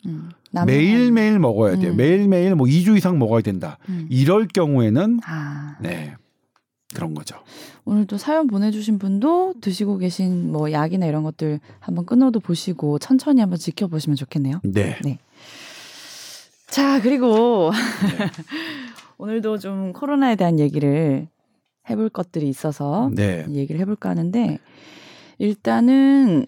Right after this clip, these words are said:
Speaker 1: 뉴스에서 보니까 한 유월 쯤에 국내에서 코로나 치료제와 백신 개발을 좀 정부에서 지원을 해보겠다라는 기사가 있더라고요.
Speaker 2: 네, 오늘이 사월 십칠일이죠.
Speaker 1: 네.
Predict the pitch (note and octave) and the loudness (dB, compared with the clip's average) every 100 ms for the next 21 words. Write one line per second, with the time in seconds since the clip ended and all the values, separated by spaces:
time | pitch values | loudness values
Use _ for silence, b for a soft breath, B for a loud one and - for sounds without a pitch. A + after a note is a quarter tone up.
0 | - - F#3+ - A3+ G#3+ F3 F3 - - | -4 -6 -2 0 0 0 -2 -2 -4 -2
1 | D3 D3+ D#3 C#3 - B B B B F#3 | 0 2 0 -2 -4 B B B B -2
2 | D#3+ F3+ C4 C#4+ - A#3 C4+ D4+ G#3 G3+ | 0 2 2 0 0 2 2 2 0 2
3 | A3 G#3 G#3 C#4 D4+ D#4+ D#4 D4 C#4+ C#4 | 2 0 0 -2 -2 -2 2 4 6 4
4 | C#4 - E4 E4 C4+ A3+ C4 D4 F#3+ - | 2 0 0 0 0 2 2 0 -4 0
5 | A#3 F#3+ F#3 F3+ F3 F#3 E3+ B B B | 0 2 -2 -2 -2 -2 -4 B B B
6 | G3 G#3 B3 G#3 F#3+ - G3 G3+ A#3 A#3+ | 2 4 4 0 -4 -2 0 2 0 0
7 | F#3 - - D#3 C3 - - E3+ G#3+ A3 | -2 -6 -4 -2 -2 -6 -6 -2 0 0
8 | G#3 E3+ F3 D#3 - C#3 C3 C#3+ F#3+ C3+ | -2 -6 -4 -6 -6 -8 -6 -6 -4 -4
9 | C3+ - - G#2+ G#2+ F#2+ F#2 A#2 C#3+ E3+ | -10 -16 -2 2 2 2 2 4 4 6
10 | F3 - F3+ F3 F3+ F#3 F#3 F#3 F#3+ F#3+ | 4 2 0 4 4 4 4 4 2 -2
11 | _ _ _ _ _ - G3 - _ _ | _ _ _ _ _ -2 -2 -2 _ _
12 | - - A#3+ G3+ A#2+ F#2 E2 D2 D2 E3 | 0 2 4 4 4 2 -2 -4 -10 -6
13 | C4 | -6